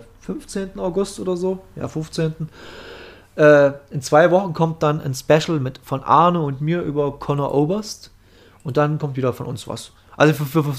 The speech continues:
wir versuchen jetzt immer, natürlich mit ganz viel Vorbehalt, äh, so im Zwei-Wochen-Rhythmus irgendwas rauszuhauen.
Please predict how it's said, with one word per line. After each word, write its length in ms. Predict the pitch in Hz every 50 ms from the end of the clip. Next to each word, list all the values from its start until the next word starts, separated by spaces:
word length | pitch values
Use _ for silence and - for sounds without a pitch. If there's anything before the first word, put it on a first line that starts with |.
| -
wir 120 | - 147 147
versuchen 800 | - 156 131 117 - 135 160 175 190 220 214 214 - 170 156
jetzt 240 | 131 123 117 - -
immer, 320 | 151 131 120 113 104 - - - _ _ - _ _
natürlich 300 | - 113 - - 131 117
mit 140 | - 120 -
ganz 180 | - 123 123 -
viel 140 | - 127 117
Vorbehalt, 560 | - 131 131 135 135 127 127 127 131 127 - - - - - - - - -
äh, 160 | - 127 127
so 80 | 123 127
im 80 | 127
Zwei-Wochen-Rhythmus 840 | 127 - 139 131 131 120 131 139 131 127 123 117 120 117 - 123 -
irgendwas 440 | - - 131 123 117 110 110 107 -
rauszuhauen. 640 | - - - - - - - - 110 107 - - -